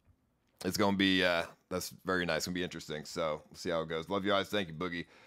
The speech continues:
Appreciate that, homie. Thank you very much. So, um, I'm gonna have, so we're gonna go on Mixer.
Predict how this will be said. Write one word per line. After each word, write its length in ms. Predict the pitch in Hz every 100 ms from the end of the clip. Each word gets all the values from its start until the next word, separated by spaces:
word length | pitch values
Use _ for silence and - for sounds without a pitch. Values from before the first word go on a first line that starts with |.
| - _
Appreciate 340 | 110 104 101 92
that, 160 | 90
homie. 240 | 90 90 87
Thank 140 | 90
you 60 | 85
very 180 | 90
much. 240 | 87 87 -
So, 320 | 107 107 107 _ _ _ _ _ _ _ _ _ _ _ - -
um, 260 | 92 92
I'm 120 | 95 135
gonna 180 | 147
have, 360 | 139 131 127 - - _ _ _
so 240 | 139 123 -
we're 120 | 143
gonna 140 | 165
go 140 | 147 156
on 160 | 170
Mixer. 440 | 113 - 92 104